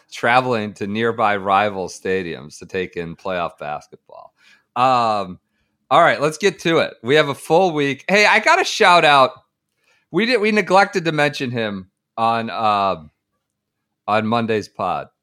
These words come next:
A favorite here, Byo Kim, suspended for <laughs> flipping the bird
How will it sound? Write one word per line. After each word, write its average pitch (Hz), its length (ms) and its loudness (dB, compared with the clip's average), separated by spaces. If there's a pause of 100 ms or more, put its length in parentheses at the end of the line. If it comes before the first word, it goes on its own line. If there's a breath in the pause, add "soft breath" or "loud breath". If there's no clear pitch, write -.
(380)
A 131 80 -4
favorite 185 480 2
here, 107 380 -2 (680)
Byo 202 380 4
Kim, 208 440 2 (120)
suspended 185 880 0
for 151 160 -2
<laughs> - 0 -
flipping 214 480 0
the 220 80 -2
bird 165 560 4